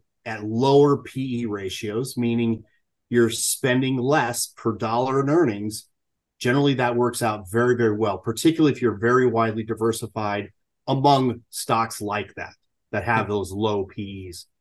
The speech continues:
Speaker 1: Okay. That, that is ten-, tends to be called value type investing. Okay.
Speaker 2: Okay.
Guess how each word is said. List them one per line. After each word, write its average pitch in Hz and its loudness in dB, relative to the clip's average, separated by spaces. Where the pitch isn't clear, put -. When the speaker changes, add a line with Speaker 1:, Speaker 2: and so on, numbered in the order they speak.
Speaker 1:
Okay. 110 -4
That, 151 4
that 147 4
is 120 -4
ten-, 156 2
tends 165 0
to 139 -2
be 120 -2
called 107 -2
value 110 0
type 104 -4
investing. 92 -12
Okay. 131 -6
Speaker 2:
Okay. 135 -4